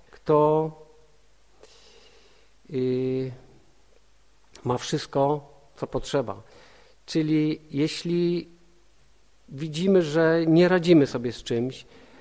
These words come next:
to najczęściej nie jest drogą to, żeby teraz jeszcze bardziej się zawziąć, jeszcze bardziej zacisnąć zęby i wykrzesać z siebie siły do tego, żeby,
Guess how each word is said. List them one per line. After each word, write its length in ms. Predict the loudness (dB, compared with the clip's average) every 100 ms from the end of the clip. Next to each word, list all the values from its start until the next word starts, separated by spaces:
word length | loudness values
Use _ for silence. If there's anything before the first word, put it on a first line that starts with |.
| -20 -20 -10 0
to 380 | 2 2 0 -4 -20 -20 -20 _ _ _ _ _ _ 2
najczęściej 840 | 6 6 6 6 6 2 0 4
nie 200 | 4 4
jest 200 | 2 2
drogą 380 | 4 4 6 4
to, 160 | 2 0
żeby 240 | 2 2
teraz 500 | 2 2 0 -8 -18 -20 -20 -20 -14 -6
jeszcze 300 | -6 -2 2
bardziej 400 | 2 2 -2 -6
się 160 | -6
zawziąć, 460 | -4 -4 -2 -4 -2
jeszcze 300 | -2 0 0
bardziej 480 | 0 0 -2 -2 -2
zacisnąć 560 | -2 -2 -2 2 2
zęby 320 | 4 4 4 0
i 240 | -2 -4
wykrzesać 640 | -4 -4 -2 -2 -2 -6
z 160 | -8 -14
siebie 520 | -6 -4 0 0 0 -6 -20 -20 -20 -20 -20 -16
siły 460 | -8 -2 0 0
do 140 | 0 0
tego, 300 | 0 0 0
żeby, 600 | 0 0 0 2 0